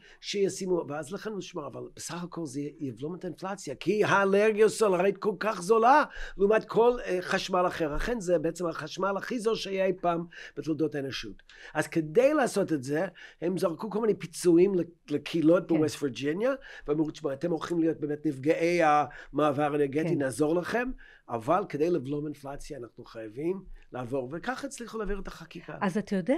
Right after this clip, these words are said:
Speaker 2: מדבריך אומר, פועל יוצא, יכול להיות שדונלד טראמפ י-, יחזור ל-, לחדר הסגלגל, ואולי הוא יבין ויפנים, כי בכל זאת עברנו איזשהו תהליך מנטלי מאוד גדול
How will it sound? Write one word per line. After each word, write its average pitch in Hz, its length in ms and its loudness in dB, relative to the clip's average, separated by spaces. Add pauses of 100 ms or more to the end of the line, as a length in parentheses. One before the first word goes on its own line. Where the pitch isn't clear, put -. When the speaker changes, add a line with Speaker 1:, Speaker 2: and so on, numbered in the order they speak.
(200)
Speaker 2:
מדבריך 202 520 -2
אומר, 277 480 0
פועל 294 240 2
יוצא, 190 340 -4 (280)
יכול 196 300 -4
להיות 262 260 0
שדונלד 240 520 -2
טראמפ 160 360 -6 (300)
י-, 196 420 -2
יחזור 190 520 -2
ל-, 220 400 0
לחדר 214 380 0
הסגלגל, 160 640 -2 (500)
ואולי 214 280 0 (100)
הוא 349 120 2
יבין 180 640 0 (160)
ויפנים, 185 800 0 (160)
כי 196 100 -4
בכל 175 300 0
זאת 262 120 -4
עברנו 240 340 0
איזשהו 226 460 -2
תהליך 247 480 2
מנטלי 262 460 2
מאוד 254 420 4
גדול 254 440 8